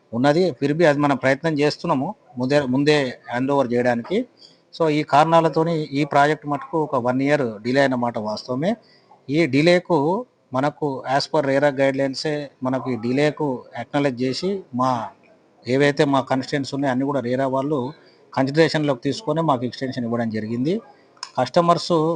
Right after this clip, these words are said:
ప్రధానంగా డిమాండ్ చేసేది ఏంటంటే, మాకు ఈఎంఐ డబ్బు ఇవ్వాలని చెప్పి. అయితే, నేను మీ ద్వారా తెలియజేయవలసింది ఏంటంటే, ఏదైతే కస్టమర్, మేము ఫ్లాట్ విక్రయించే వ్యాపారంలో ఉన్నామో,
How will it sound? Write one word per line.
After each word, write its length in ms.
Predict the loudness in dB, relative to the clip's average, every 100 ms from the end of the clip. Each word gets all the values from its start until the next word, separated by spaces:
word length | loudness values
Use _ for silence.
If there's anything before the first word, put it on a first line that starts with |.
| -4
ప్రధానంగా 560 | -2 6 6 6 2 2
డిమాండ్ 420 | 2 2 2 2
చేసేది 340 | 0 0 0
ఏంటంటే, 420 | 0 -2 -4 -2 -4 -6 -10 _ _ _ 0
మాకు 200 | 0 2
ఈఎంఐ 340 | 2 2 2
డబ్బు 260 | 2 2 2
ఇవ్వాలని 400 | 4 4 4 2
చెప్పి. 280 | -2 -4 -6 -6 _ -10
అయితే, 360 | -6 -2 -2 -2
నేను 240 | -2 -2
మీ 120 | -2 0
ద్వారా 320 | 4 6 4
తెలియజేయవలసింది 720 | 2 0 2 2 2 0 -4 -4
ఏంటంటే, 380 | -4 -6 -6 -6 -8 -16 -20 -12
ఏదైతే 420 | -4 0 2 2 0
కస్టమర్, 540 | 2 -2 -2 0 0 0 -4
మేము 180 | -6 -6
ఫ్లాట్ 340 | -2 0 0
విక్రయించే 500 | -2 -2 0 0 -2
వ్యాపారంలో 560 | -2 -2 0 -2 -2 -4
ఉన్నామో, 380 | -4 -6 -6